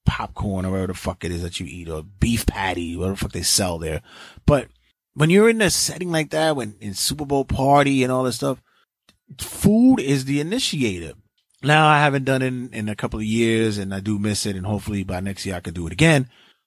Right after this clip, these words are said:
I just realized while I was sitting here talking to you guys about this, not one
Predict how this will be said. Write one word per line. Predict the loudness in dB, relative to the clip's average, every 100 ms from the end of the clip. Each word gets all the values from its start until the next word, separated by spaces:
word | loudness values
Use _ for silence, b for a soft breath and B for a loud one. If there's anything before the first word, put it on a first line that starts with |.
| _
I | 0
just | 4 4 4
realized | 6 6 6 6
while | 4
I | 4
was | 2 -2 -6 -12 _ _ _ -10
sitting | -2 2 4 4
here | 4 0 _ _
talking | -2 0 0 0
to | 0
you | 2
guys | 2 0 0
about | -4 -6 -6
this, | -10 -10 -14 _ _ _ _ -10
not | -2 2 2 0
one | -2 0 2 2